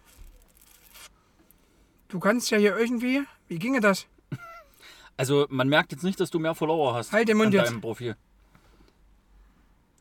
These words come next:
Speaker 2: Ja, erzähl dem Podcast noch was
Speaker 1: Ja,
Speaker 2: Schönes.
Speaker 1: na, mach.
Speaker 2: Na, was soll ich denn erzählen?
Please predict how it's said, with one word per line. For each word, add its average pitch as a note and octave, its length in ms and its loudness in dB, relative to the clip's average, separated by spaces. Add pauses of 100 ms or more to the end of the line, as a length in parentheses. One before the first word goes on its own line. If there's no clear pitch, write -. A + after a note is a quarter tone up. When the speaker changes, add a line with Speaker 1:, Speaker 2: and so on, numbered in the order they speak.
(960)
Speaker 2:
Ja, B2+ 180 -2
erzähl C3 220 -2
dem D3+ 100 -2
Podcast C#3+ 360 -6
noch A#2 140 -6
was A#2 100 -8
Speaker 1:
Ja, G#3 160 6
Speaker 2:
Schönes. B3+ 120 4
Speaker 1:
na, B3 120 2
mach. A#3+ 220 -4 (260)
Speaker 2:
Na, A#2+ 240 -10
was C3+ 140 -2
soll F3 100 0
ich E3 60 -2
denn D#3 80 -4
erzählen? D3 320 -6